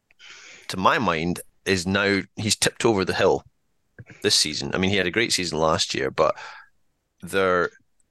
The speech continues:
is evidence to suggest he's not physically fully fit. I mean, he's got a great life. He's got a podcast. He's got a, a girlfriend who is apparently quite famous.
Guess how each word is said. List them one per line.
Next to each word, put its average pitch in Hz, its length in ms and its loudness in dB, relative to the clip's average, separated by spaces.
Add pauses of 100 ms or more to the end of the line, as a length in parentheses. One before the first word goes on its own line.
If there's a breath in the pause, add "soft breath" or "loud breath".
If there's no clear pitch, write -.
(140)
is 98 180 -2
evidence 101 500 0
to 85 80 0
suggest - 440 0
he's 82 140 -8
not 92 140 0
physically - 440 -2
fully 92 340 0
fit. - 300 -2 (540)
I 90 40 -4
mean, 80 140 -2
he's 76 180 0
got - 240 -2
a 82 40 -8
great 131 260 0
life. 95 520 -4
He's 175 140 -4
got - 140 -2
a - 160 -8
podcast. 127 640 0
He's - 120 -10
got 67 300 2 (400)
a, - 720 -8
a 98 60 -6
girlfriend 120 640 0
who 98 180 -2 (180)
is 98 180 -2
apparently 87 320 -2
quite 87 200 -2
famous. 120 580 2